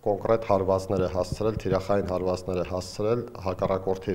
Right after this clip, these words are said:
վերախմբավորվող ստորաբաժանումներին։ Նշեմ, որ հարվածներից մեկի արդյունքում, ը, խոցվել է հակառակորդի զինամթերքը հերթական անգամ։ Ը,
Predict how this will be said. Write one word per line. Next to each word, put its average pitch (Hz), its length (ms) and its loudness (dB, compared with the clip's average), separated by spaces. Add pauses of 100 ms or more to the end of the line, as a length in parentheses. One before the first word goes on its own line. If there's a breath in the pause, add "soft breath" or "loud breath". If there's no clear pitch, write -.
վերախմբավորվող 90 960 -2
ստորաբաժանումներին։ 98 1120 -2 (800 loud breath)
Նշեմ, 135 380 -2
որ 101 260 0
հարվածներից 98 680 2
մեկի 95 240 0
արդյունքում, 107 600 0
ը, 101 320 -8 (420)
խոցվել 117 460 2
է 131 40 8 (600 loud breath)
հակառակորդի 98 760 2 (360)
զինամթերքը 90 760 -4 (160)
հերթական 90 560 -4
անգամ։ - 340 -12
Ը, - 880 -16